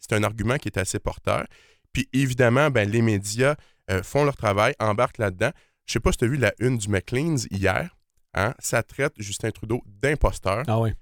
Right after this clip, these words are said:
Speaker 1: Tu sais, Paul Wells, euh, <laughs> il s'est gâté. Tu sais, après le bonhomme carnaval, là, maintenant,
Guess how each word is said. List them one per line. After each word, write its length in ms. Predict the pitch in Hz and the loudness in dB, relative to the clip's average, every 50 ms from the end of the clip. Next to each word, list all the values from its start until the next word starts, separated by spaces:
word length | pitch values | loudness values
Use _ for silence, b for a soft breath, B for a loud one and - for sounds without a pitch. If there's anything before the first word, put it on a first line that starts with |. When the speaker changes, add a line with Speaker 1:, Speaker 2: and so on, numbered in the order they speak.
| _ _ _ | _ _ _
Speaker 1:
Tu 80 | - 110 | -2 -2
sais, 60 | 120 | -2
Paul 240 | - - 131 117 110 104 | 0 2 2 2 2 2
Wells, 320 | 110 120 135 139 127 117 113 | 2 2 0 0 -2 -2 0
euh, 180 | 95 95 85 101 104 - | 0 0 -2 -4 -8 -12
<laughs> 120 | _ - | _ -2
il 420 | 127 - - 120 107 113 - 123 | 0 2 4 4 2 0 -2 -2
s'est 160 | - - 120 113 | 0 0 0 2
gâté. 400 | 120 113 104 98 - - 160 - | 4 4 4 4 2 -2 -6 -4
Tu 60 | - | -2
sais, 40 | - | 0
après 220 | 123 - - 175 | 0 0 0 0
le 60 | 151 | 0
bonhomme 260 | 127 127 123 135 131 | 2 2 2 0 0
carnaval, 460 | - 123 110 123 110 95 95 120 139 127 | 0 -2 0 0 2 2 2 2 2 2
là, 100 | 120 117 | 2 2
maintenant, 440 | 117 113 - - 104 113 123 139 | 2 2 0 0 0 2 2 2